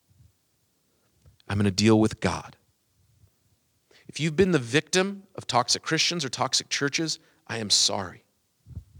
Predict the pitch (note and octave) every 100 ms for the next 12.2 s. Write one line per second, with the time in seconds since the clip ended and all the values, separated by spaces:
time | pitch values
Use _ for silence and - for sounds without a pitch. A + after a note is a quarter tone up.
0 | - - - - - - - - - -
1 | - _ _ _ - A2+ A2+ A2 A2+ G2
2 | - F#3+ - - C#3 - A2 G2 - G#2+
3 | A2 G2 B2+ C#3+ C3 - A2+ A2+ G2+ F2+
4 | _ _ _ _ - - C#3 A2+ - _
5 | _ _ _ _ _ _ _ - - C3
6 | - _ _ _ _ _ _ _ - D3
7 | F#2 _ _ _ _ G#2+ G#2+ - A#2+ B2+
8 | B2 G2 F2+ - G#2+ - G#2+ G#2+ G2 E2
9 | - - - _ _ _ _ _ _ _
10 | _ _ _ _ _ _ _ _ F#2+ -
11 | - A#2+ - - B2+ A2+ G#2 F#2+ F#2+ G2+
12 | G2 E2+